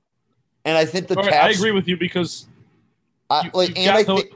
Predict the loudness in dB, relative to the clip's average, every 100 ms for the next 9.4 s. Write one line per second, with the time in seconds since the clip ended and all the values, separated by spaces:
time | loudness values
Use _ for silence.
0 | -12 -8 -8 -4 -4 -2 0 2 0 -4
1 | -8 -4 -4 -4 -12 -10 -8 -6 -2 -2
2 | -2 -6 -6 -2 2 2 0 -2 -4 -6
3 | -10 -10 -4 -4 -2 -2 0 -2 -4 -8
4 | -10 -6 -4 -4 -4 -8 -12 -12 -10 -10
5 | -10 -8 -8 -10 -14 -16 -16 -16 -6 -6
6 | -6 -10 -12 -10 -10 -8 -10 -12 -14 -16
7 | -10 -6 -4 -4 -6 -6 -6 -10 -12 -14
8 | -14 -18 -14 -14 -6 -4 -2 -2 -6 -4
9 | -4 -4 -6